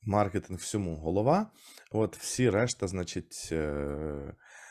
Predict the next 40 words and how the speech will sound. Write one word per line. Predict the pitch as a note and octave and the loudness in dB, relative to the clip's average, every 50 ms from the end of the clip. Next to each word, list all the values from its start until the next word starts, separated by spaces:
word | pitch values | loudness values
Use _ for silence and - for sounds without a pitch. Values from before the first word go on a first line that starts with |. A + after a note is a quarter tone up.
| - _ | -10 _
тільки | - F#2+ - - E2+ E2 | -4 -4 -4 -2 -2 -2
ми | D#2+ F2 F#2+ G#2 G2+ E2+ D2+ - - | 0 2 2 2 2 2 -2 -6 -14
впливаємо | - - _ - F#2 F#2 E2+ F2 F2 E2+ E2 E2 E2 E2 | -20 -14 _ -2 0 0 2 2 2 2 2 0 -2 -2
на | E2 D#2+ | -2 -2
те, | - E2+ | -2 -2
щоб | E2 - - E2 D2 D2 D2 D2 D2+ C#2 - - - | -2 -2 -4 -4 -2 -2 0 0 -2 -4 -6 -10 -10
ми | - D#2+ D#2+ D#2 | -6 -4 -4 -4
за-, | D2 D2+ C#2+ C#2 | -2 -4 -4 -2
заробляли | D2+ F#2+ E2+ F#2 F2 F#2 F#2 D#2+ D#2 D#2+ | -2 -2 0 0 0 0 0 0 0 0
гроші. | F#2+ A#2+ D#3+ G#3 - - - E3 E3+ - - - - - - - - | -2 -2 -2 -2 -2 -2 -4 -4 -4 -6 -16 -20 -20 -20 -10 0 4
Відділ | A2+ C3 A#2 G#2+ G#2+ F#2 - | 4 6 6 6 4 4 4
продажу — | - G#2 G#2 F2+ F2 E2+ D#2+ F2 | 4 4 4 4 4 2 0 -2
це | D#2 - - D#2 D2+ | -4 -4 -2 -2 -2
якби | D2 D2 C#2+ C2+ - | -4 -4 -8 -10 -10
там | - - - | -10 -10 -8
частина | - - G2+ - - - G#2+ F2 D#2 | -4 -4 -2 -2 -2 -2 -2 -2 0
маркетингових | D#2 D2+ D2 D#2 - - E2 - - D2 D2 D#2 D2+ D2+ D#2 D2+ - | -2 -2 -2 -4 -4 -4 -6 -6 -6 -8 -6 -4 -2 -2 -2 -2 -2
цих, | - - - F#3 - - - - - - - - - - - - | -2 0 0 0 0 -4 -8 -20 -20 -18 -16 -16 -16 -16 -18 -14
а, | - B2+ F2+ F2 E2+ - | -8 -4 -2 -2 0 2
а | - A2 G#2+ | 2 4 4
відділ | G#2+ B2 A2+ A2 A2+ G#2 F2 | 4 4 4 4 2 0 2
продажу | - A#2 A#2 G2 G2+ F#2+ F2+ F#2 | 4 4 4 4 2 0 -2 -2
каже: | - - F#2 F#2+ F2 F#2 F2 E2 - _ _ _ | -2 0 0 0 0 0 -4 -6 -8 _ _ _
«Та | - G2 G#2+ | 2 4 4
ми | A#2 B2 B2+ C#3 C#3 C3+ B2 | 4 4 2 2 4 2 2
вживу, | A2 G2+ G2 F2+ F#2+ A2+ A#2 A2 B2+ B2+ A2+ G2+ | 2 0 -2 -2 0 0 2 2 2 2 2 0
це | - - G#2+ G#2 | 0 -2 -2 -2
ж | F2 F#2 G2 | -2 -2 0
ми | A2 A#2+ B2+ A2+ F#2 | 2 4 4 4 4
беремо | E2 F#2+ F#2+ G#2+ G2+ F#2+ F2+ D#2+ | 4 2 2 4 2 2 0 -2
в | F2+ | -2
людей | G2 G2 F2 F#2+ F2+ F2+ | -2 0 2 2 2 2
гроші, | E2+ D#2+ F2+ G#2+ A#2 C#3 C#3 C#3+ C3+ C3+ - - C#3+ C3+ C3 - - - - - - - - - - | 0 0 2 2 4 6 6 4 4 2 2 0 0 0 -2 -4 -12 -20 -20 -20 -20 -16 -12 -4 0
заносимо | A2 A2+ A2+ A2+ A2+ A2+ G#2+ - - A2 G2+ G2 | 2 2 4 4 2 2 2 0 0 0 2 2
їх | G2 G2 F#2 - | 0 0 -2 -6
в | - - - | -10 -14 -4
касу, | _ - B2 B2 B2 A#2+ - - A#2 A2+ A2 | _ 2 4 4 4 2 0 0 0 0 2
і | - G#2+ G#2 | 2 2 0
от | G2 F#2+ F#2 - G2+ | 0 0 -2 -4 -4
ви, | F#2 F2+ G#2 A2+ A#2 A2+ A2+ | -2 0 2 4 4 2 2